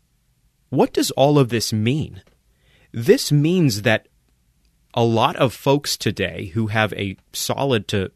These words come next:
big platform are speaking out of both sides of their mouth. What is bad in America is glorious in the Ukraine.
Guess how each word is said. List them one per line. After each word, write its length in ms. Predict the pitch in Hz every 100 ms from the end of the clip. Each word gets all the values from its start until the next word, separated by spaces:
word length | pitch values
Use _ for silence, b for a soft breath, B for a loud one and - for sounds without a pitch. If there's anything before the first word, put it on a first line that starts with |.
| -
big 340 | 123 107 82
platform 720 | - 117 110 - - 87 - - _ _ _ _ _ _ _ _ _ -
are 160 | 123
speaking 640 | - - 170 185 - 101 95
out 140 | 113
of 220 | 104 85 87
both 400 | 117 165 - - -
sides 480 | - 110 110 123 -
of 200 | 107 -
their 160 | 90
mouth. 560 | 90 92 - 101 - _ _ _ _ _ _ _ _ _ _ _ _ _ _ _ b b b
What 340 | 107 135 -
is 380 | 139 110 92 - _ _
bad 640 | 98 98 143 170 101 101 -
in 180 | 117
America 840 | 104 98 120 131 131 - - - - _ _ _ _ _ _ _ _ _
is 240 | 127 113 - _ _ 123
glorious 800 | 113 123 135 160 131 95 92 -
in 180 | - 113
the 80 | 110
Ukraine. 580 | 113 - 131 127 -